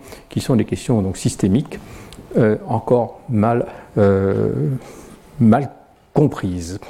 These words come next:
Bien. Autre chose qui, euh, a son importance, là aussi,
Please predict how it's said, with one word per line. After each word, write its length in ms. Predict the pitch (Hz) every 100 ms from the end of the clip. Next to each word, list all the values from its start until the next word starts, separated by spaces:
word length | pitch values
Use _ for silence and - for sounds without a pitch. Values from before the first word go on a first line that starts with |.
| - -
Bien. 120 | - - - - - - - - _ - -
Autre 240 | 180 190 220
chose 480 | - 110 98 101 - - - - -
qui, 300 | 135 143 -
euh, 140 | 143 117
a 80 | 127
son 180 | - 110
importance, 640 | 104 120 - 190 185 - -
là 100 | 110
aussi, 480 | 107 - - 175 180